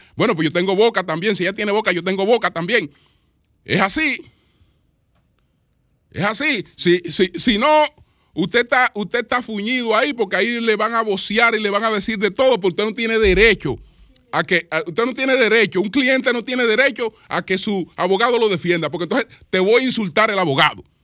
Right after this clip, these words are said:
y, y te voy a difamar el abogado.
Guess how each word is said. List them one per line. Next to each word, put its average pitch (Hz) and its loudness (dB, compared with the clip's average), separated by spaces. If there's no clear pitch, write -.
y, - -4
y 170 0
te 202 2
voy 190 2
a 254 2
difamar 247 4
el 226 6
abogado. 147 -2